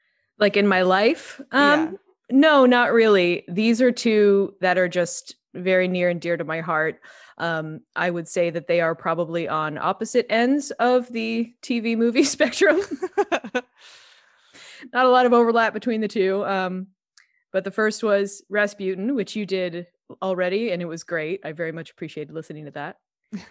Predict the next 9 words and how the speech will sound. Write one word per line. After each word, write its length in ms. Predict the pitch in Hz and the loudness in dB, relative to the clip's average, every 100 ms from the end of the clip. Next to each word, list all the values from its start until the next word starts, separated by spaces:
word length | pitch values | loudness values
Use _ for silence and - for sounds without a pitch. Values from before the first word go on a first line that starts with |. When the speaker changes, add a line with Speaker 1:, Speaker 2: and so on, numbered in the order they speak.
| _ 233 | _ -12
Speaker 1:
And 140 | 175 | -8
the 80 | 175 | -6
other 160 | 180 202 | -4 -4
one 220 | 220 226 | -4 -2
was 160 | 233 226 | -4 -2
this, 460 | 233 277 - - _ | -4 -4 -10 -16 _
uh, 320 | 170 170 160 - - | -8 -6 -8 -12 -18
gem, 580 | 147 170 160 151 151 156 _ _ _ _ _ _ _ _ | -12 -8 -6 -8 -12 -18 _ _ _ _ _ _ _ _
starring 840 | - - 196 175 180 180 175 180 | -20 -8 -4 -2 -2 -4 -8 -12